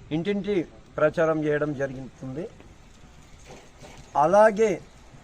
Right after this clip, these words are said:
కాంగ్రెస్ ప్రభుత్వంలో ఇచ్చిన, రేవంత్ రెడ్డి గారు ఇచ్చిన హామీలన్నీ కూడా ప్రతి ఇంటిలో సుఖంగా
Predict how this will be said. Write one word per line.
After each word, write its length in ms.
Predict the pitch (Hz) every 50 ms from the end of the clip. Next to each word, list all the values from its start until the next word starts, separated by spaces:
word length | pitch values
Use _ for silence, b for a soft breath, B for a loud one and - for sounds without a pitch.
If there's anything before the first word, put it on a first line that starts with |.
| - - - -
కాంగ్రెస్ 520 | 151 151 175 190 202 196 214 196 - -
ప్రభుత్వంలో 760 | 202 190 - 170 160 151 - 202 196 190 190 185 185 165 - - - -
ఇచ్చిన, 440 | 151 143 - - - 226 214 202 175
రేవంత్ 460 | 151 151 170 190 196 208 202 190 208
రెడ్డి 220 | 202 202 190 185
గారు 240 | 196 185 196 190 185
ఇచ్చిన 280 | 190 - - 185 185 180
హామీలన్నీ 680 | 160 151 156 170 180 190 180 170 156 151 165 180 190
కూడా 400 | 196 170 196 196 185 175 151 - - - - - - - - - - - - - - - - - - - - - - -
ప్రతి 280 | 160 185 202 180 - 240
ఇంటిలో 580 | 220 196 208 220 196 247 247 247 240 208 175 - - -
సుఖంగా 540 | - - - 233 233 233 233 233 208 170 135